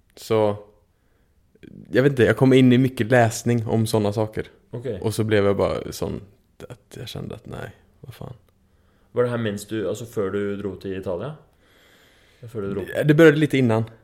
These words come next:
Speaker 2: Ja.
Speaker 1: Men sen så fortsatte det efter.
Speaker 2: Ja. Så du har
Speaker 1: For jeg
Speaker 2: på
Speaker 1: tenkte at jeg skulle ha en, egentlig så skulle jeg ha en health-sommar.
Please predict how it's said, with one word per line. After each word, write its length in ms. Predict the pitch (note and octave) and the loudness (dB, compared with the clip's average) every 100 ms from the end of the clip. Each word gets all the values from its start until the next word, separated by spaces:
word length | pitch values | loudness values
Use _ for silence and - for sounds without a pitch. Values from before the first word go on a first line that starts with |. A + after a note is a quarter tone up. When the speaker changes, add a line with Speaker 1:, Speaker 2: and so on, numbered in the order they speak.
| _ - | _ -12
Speaker 2:
Ja. 140 | G2+ - _ | -12 -14 _
Speaker 1:
Men 140 | A#2 A2+ | -2 2
sen 160 | A#2 | 2
så 140 | A2 A2 | 0 -2
fortsatte 480 | - A#2 - G#2 G2+ | -2 -2 -2 -6 -2
det 120 | G#2 | -4
efter. 400 | - G#2+ - - - _ | -4 -8 -8 -12 -12 _
Speaker 2:
Ja. 140 | - G#2 - _ _ _ _ _ _ _ | -8 -8 -10 _ _ _ _ _ _ _
Så 100 | C3+ | -12
du 100 | B2 C3+ | -8 -2
har 260 | C3+ C#3+ - - _ _ _ _ | 2 2 -2 -8 _ _ _ _
Speaker 1:
For 120 | A#2+ | 0
jeg 60 | |
Speaker 2:
på 40 | A#2+ | 2
Speaker 1:
tenkte 220 | A#2+ G#2 | 2 2
at 60 | G#2 | -4
jeg 40 | - | -4
skulle 180 | A#2 | -2
ha 60 | A2+ | 0
en, 100 | G#2 - | 0 -2
egentlig 380 | A2+ G#2+ - A2+ | 0 0 0 -4
så 80 | A#2 | -2
skulle 220 | A#2+ B2 | -2 0
jeg 60 | |
ha 60 | A#2 | 2
en 80 | G2+ | 0
health-sommar. 880 | G#2+ A2 G2+ - _ - G2+ G2 G2+ | 0 -2 -4 -16 _ -8 -6 -4 -6